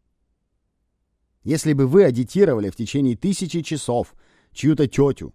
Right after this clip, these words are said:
которая полагает, что гоблины вот-вот ее схватят. Если бы вы лечили мистера Блоу, печально известного алкоголика. Только потому, что у его семьи есть деньги. А потом узнали бы,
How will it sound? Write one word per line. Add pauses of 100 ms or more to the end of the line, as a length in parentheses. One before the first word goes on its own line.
(140)
которая
полагает,
что (400)
гоблины
вот-вот
ее
схватят. (960)
Если
бы
вы
лечили
мистера
Блоу, (480)
печально
известного
алкоголика. (1300)
Только
потому,
что
у
его
семьи
есть
деньги. (1160)
А
потом
узнали
бы,